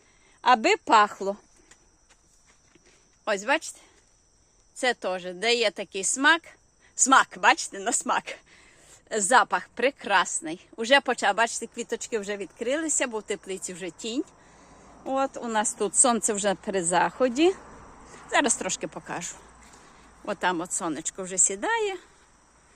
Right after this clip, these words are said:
Видно, де у нас тінь на теплиці вже частково. І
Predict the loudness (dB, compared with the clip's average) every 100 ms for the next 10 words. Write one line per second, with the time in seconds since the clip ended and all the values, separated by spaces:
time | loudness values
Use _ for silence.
0 | _ _ _ -8 -6 -4 -4 -2 -2 -2
1 | -2 -2 -4 -4 -2 0 -2 -4 -10 -6
2 | -6 -6 -10 -8 -10 -8 -10 -8 -6 -4
3 | -4 -8 -12 -20 -20 -20 -20 -20 -20 -16
4 | -6 -2 0 2 0